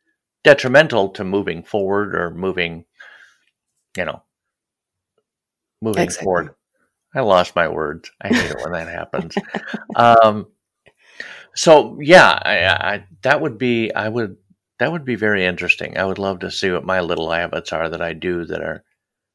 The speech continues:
Speaker 1: not even conscious to me.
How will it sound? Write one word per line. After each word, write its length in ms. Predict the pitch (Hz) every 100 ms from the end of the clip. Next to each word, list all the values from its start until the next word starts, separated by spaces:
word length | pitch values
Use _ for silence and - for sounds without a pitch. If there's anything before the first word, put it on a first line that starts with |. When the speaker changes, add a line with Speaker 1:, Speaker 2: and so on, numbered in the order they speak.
| _
Speaker 1:
not 320 | 117 110 104
even 480 | 101 90 90 82 85 _ _ _ _ _ _ _ _ _ _ _ _ _ _ _ -
conscious 540 | - 107 107 107 92
to 100 | -
me. 260 | 76 65